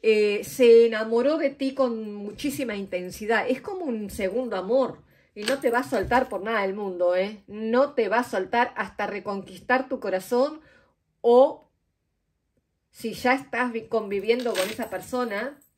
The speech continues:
por eso que te dice que hagas un esfuerzo. Es como que esta persona también adquiere una madurez, una madurez importante, ¿eh? Porque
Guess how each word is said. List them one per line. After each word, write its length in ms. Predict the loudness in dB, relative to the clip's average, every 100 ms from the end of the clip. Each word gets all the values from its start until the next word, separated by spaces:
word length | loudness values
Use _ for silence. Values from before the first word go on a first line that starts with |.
| _ _ _ _ _
por 140 | -8
eso 220 | -6 -6
que 80 | -8
te 120 | -6
dice 240 | -6 -6 -6
que 120 | -4
hagas 240 | -4 -4
un 100 | -6
esfuerzo. 540 | -10 -4 -4 -4 -6 -4
Es 140 | -6
como 360 | 0 0 0 -4
que 60 | -6
esta 200 | -6 -4
persona 420 | -6 -4 -6 -4
también 640 | -6 -8 -6 0 0 -2 -10 -14 -18 _ -20 -6
adquiere 640 | -2 -2 -4 -2 0 2 0
una 260 | -2 -4
madurez, 560 | -4 -4 -4 -2 -4 -4 -14 -20 _ -14 -10
una 160 | -8
madurez 360 | -6 -4 -2 -4
importante, 680 | -6 -6 -4 -4 -2 -2 -2
¿eh? 80 | -4
Porque 600 | -8 -10 -6 -4 -2 -4